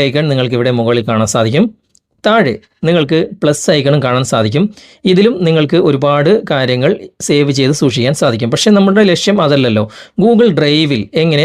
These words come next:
നമുക്ക് ലിങ്കുകൾ അല്ലെങ്കിൽ ആപ്ലിക്കേഷൻസുകൾ അല്ലെങ്കിൽ ടെക്സ്റ്റുകൾ എങ്ങനെ ആഡ് ചെയ്യാം? Google Drive ഓപ്പൺ ചെയ്ത് കഴിഞ്ഞാൽ അതേ പ്രൊഫൈൽ ഐക്കണാണോ എന്ന് നോക്കുക. ഇവിടെ തന്നെ ഒരു പ്ലസ് ഐക്കൺ ഉണ്ട്. പ്ലസ് ഐക്കൺ ക്ലിക്ക് ചെയ്ത് കഴിഞ്ഞാൽ നിങ്ങൾ ഇൻസ്റ്റാൾ ചെയ്ത ആ ഒരു Google Docs ഇവിടെ വന്ന് കിടക്കുന്നതായിട്ട് കാണാൻ സാധിക്കും. അവിടെ നിങ്ങൾ ക്ലിക്ക് ചെയ്യുക.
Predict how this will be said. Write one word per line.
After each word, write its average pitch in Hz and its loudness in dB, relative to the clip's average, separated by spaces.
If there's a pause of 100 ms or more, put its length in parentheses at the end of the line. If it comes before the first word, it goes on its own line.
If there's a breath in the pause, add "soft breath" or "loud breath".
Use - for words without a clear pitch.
നമുക്ക് 131 -2 (120)
ലിങ്കുകൾ 131 0 (120)
അല്ലെങ്കിൽ 117 0 (460 loud breath)
ആപ്ലിക്കേഷൻസുകൾ 160 -2 (100)
അല്ലെങ്കിൽ 127 0 (120)
ടെക്സ്റ്റുകൾ 147 0
എങ്ങനെ 120 0 (120)
ആഡ് 123 -2
ചെയ്യാം? 113 0
Google 151 0
Drive 143 0 (100)
ഓപ്പൺ 131 -4
ചെയ്ത് 123 0
കഴിഞ്ഞാൽ 127 0 (360 loud breath)
അതേ 180 2
പ്രൊഫൈൽ 156 0
ഐക്കണാണോ 139 0
എന്ന് 139 0
നോക്കുക. 117 0
ഇവിടെ 156 0
തന്നെ 147 0
ഒരു 143 -2
പ്ലസ് 127 -2
ഐക്കൺ 131 -2
ഉണ്ട്. 117 0 (400 loud breath)
പ്ലസ് 208 0
ഐക്കൺ 214 4
ക്ലിക്ക് 160 0
ചെയ്ത് 156 2
കഴിഞ്ഞാൽ 156 2
നിങ്ങൾ 143 0
ഇൻസ്റ്റാൾ 127 -2
ചെയ്ത 127 0 (100)
ആ 123 0
ഒരു 120 -2
Google 120 0
Docs 117 0
ഇവിടെ 139 0 (360 loud breath)
വന്ന് 208 4
കിടക്കുന്നതായിട്ട് 120 -2
കാണാൻ 190 0
സാധിക്കും. 104 -6 (400 soft breath)
അവിടെ 214 2
നിങ്ങൾ 135 0 (100)
ക്ലിക്ക് 113 -4
ചെയ്യുക. 143 0